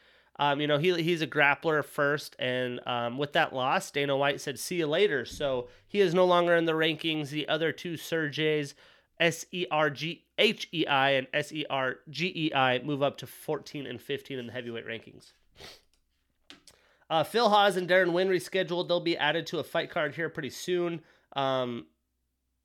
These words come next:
basically adding to the card because there's been some pullouts. And then Connor obviously had to talk about this, blaming the stress fractures before the fight.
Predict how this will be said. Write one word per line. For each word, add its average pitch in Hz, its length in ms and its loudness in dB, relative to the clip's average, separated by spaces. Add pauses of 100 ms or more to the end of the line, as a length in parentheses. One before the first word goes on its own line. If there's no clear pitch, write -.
(160)
basically 156 500 -2
adding 147 220 2
to 139 100 -10
the 135 80 -6
card 139 300 2
because 131 260 -4
there's 127 160 -4
been 135 160 -6
some 127 160 -12
pullouts. 170 600 -2 (840)
And 170 120 -2
then 175 160 2
Connor 180 500 6
obviously 160 440 0
had 180 180 6
to 277 80 4
talk 185 240 4
about 151 260 -2
this, 156 260 -2
blaming 208 580 0
the 180 100 -2
stress 180 440 -2
fractures 156 600 -4
before - 320 0
the 190 120 0
fight. 147 500 -2